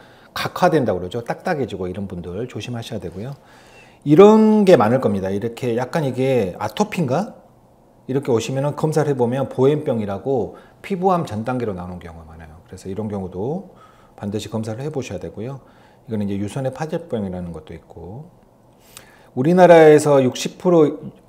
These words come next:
대부분의 피부암이 육십 대 이상, 지금 오신 분들 중에 육십 대 이상 분들 계실 수 있는데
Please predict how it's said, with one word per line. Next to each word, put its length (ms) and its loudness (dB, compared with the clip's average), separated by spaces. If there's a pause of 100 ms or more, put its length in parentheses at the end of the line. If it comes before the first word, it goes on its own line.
(120)
대부분의 460 4
피부암이 500 -4
육십 400 -6
대 80 2
이상, 300 -6
지금 240 -6
오신 260 -4
분들 540 -8
중에 280 -8
육십 280 -10
대 80 -2
이상 200 -6
분들 200 -10
계실 280 -10
수 180 -14
있는데 520 -10